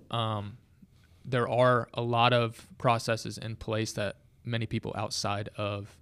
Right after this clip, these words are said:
working in an athletics department don't, don't know about.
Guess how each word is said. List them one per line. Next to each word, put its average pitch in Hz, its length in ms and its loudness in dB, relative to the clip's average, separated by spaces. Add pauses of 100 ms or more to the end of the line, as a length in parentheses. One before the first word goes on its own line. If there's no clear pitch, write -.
(140)
working 110 320 -4
in 104 100 -8
an 104 220 -8
athletics 110 480 -8
department 110 520 -4
don't, 113 360 -4
don't 113 180 0
know 110 240 4
about. 160 380 6